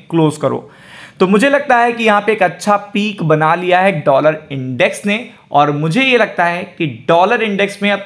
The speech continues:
थोड़ा सा नरमी आते हुए देखने को मिलेगी, क्योंकि कहीं ना कहीं कुछ ऐसे सेंटिमेंट बन रहे हैं जो हमारे डोमेस्टिक सेंटिमेंट को पॉजिटिव कर रहे हैं। और जब डोमेस्टिक सेंटिमेंट पॉजिटिव होते हैं तो आपको पता है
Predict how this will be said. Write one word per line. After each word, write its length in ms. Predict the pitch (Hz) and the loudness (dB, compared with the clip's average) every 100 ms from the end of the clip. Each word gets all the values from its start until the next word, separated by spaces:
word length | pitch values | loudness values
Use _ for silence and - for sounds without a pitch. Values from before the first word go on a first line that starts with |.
| - | -8
थोड़ा 400 | 196 208 247 277 | -4 0 0 0
सा 160 | 247 214 | 0 -2
नरमी 440 | 156 147 151 180 | 0 -2 -2 0
आते 260 | 156 135 151 | 0 0 0
हुए 180 | 147 139 | 0 0
देखने 260 | 127 131 | -4 -6
को 40 | 123 | -4
मिलेगी, 320 | 123 - - - - - - | -6 -6 -16 -20 -20 -20 -4
क्योंकि 160 | 185 202 | -2 0
कहीं 440 | 214 220 254 294 | 0 0 2 0
ना 100 | 294 | 0
कहीं 400 | 294 233 214 220 196 - | 0 0 0 -2 -10 -6
कुछ 220 | 247 247 - | -6 -4 -2
ऐसे 440 | - 180 185 214 | 0 0 0 -4
सेंटिमेंट 680 | 208 180 170 180 175 180 156 | -4 -6 -4 -4 -4 -6 -6
बन 160 | 135 160 | -4 -2
रहे 180 | 180 180 | 0 -2
हैं 280 | 185 - - _ - | -2 -10 -20 _ -10
जो 180 | 135 180 | -2 0
हमारे 340 | 175 170 175 170 | 2 0 -2 -4
डोमेस्टिक 680 | 120 151 160 165 - 247 240 | -4 -2 -2 -6 -4 -6 -4
सेंटिमेंट 640 | - 180 170 175 160 165 | -4 -4 -4 -6 -4 -6
को 120 | 165 214 - | -4 -4 -2
पॉजिटिव 520 | 151 151 139 135 156 - | 0 2 0 -2 -2 -2
कर 120 | 123 | -4
रहे 120 | 123 | -4
हैं। 100 | - - - - - | -12 -20 -20 -14 -4
और 80 | 143 | -2
जब 260 | 196 156 123 | -2 -4 -4
डोमेस्टिक 560 | 170 190 190 269 262 | -2 -2 -2 -6 -4
सेंटिमेंट 580 | - 208 196 196 208 196 | -2 -2 0 -2 -2 0
पॉजिटिव 520 | 151 143 147 165 135 | 0 0 -2 -4 -4
होते 280 | 131 135 240 | -4 0 0
हैं 360 | 240 208 208 202 | 0 0 -2 0
तो 80 | 151 | -2
आपको 220 | - 156 | -2 -6
पता 300 | 156 147 220 | -4 0 2
है 260 | 202 196 | 0 -2